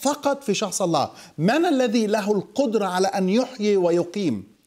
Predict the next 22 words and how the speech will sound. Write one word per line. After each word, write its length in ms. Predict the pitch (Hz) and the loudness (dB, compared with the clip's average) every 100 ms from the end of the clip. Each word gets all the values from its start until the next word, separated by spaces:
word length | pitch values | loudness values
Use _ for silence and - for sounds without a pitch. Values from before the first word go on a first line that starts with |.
| - | -2
أليس 300 | 151 185 - | 0 0 0
الله؟ 400 | 208 208 247 311 - _ _ _ - | 0 0 0 -2 -10 _ _ _ -4
وهذا 400 | 190 254 214 208 | 0 2 2 2
أيضًا 200 | 247 202 | 2 2
ما 160 | 180 | 2
يؤكده 400 | 180 170 - 196 | 0 0 0 0
القرآن 480 | 180 - 104 185 226 | 0 -2 -6 -4 -2
والإسلام. 600 | 190 151 - - 185 277 - _ _ _ _ _ _ | -2 -4 -6 -4 -2 -2 -8 _ _ _ _ _ _
لماذا 640 | 170 214 269 349 294 262 - - _ 185 | 0 2 2 2 0 -2 -2 -10 _ -2
الله 560 | 185 180 233 320 320 - - 240 | 0 2 0 0 -2 -6 -6 -2
أعطى 520 | 254 220 - 190 156 | 0 -2 -2 -2 0
صفة 360 | 285 330 214 | 0 0 -2
من 140 | 170 170 | -2 -2
صفاته 640 | - 302 330 330 339 - - _ _ _ _ | -4 -2 -2 -2 -4 -6 -12 _ _ _ _
لا 100 | - | 0
يمكن 400 | 208 330 - 247 | 2 2 0 0
أن 140 | 214 202 | 0 -2
تكون 280 | 208 254 262 | -2 0 0
في 100 | 220 | 0
بشر 380 | 226 262 240 | 0 0 -2
أعطاها 360 | 196 196 220 214 | -2 -4 -2 0
للمسيح؟ 460 | 202 185 165 202 | 0 0 0 -2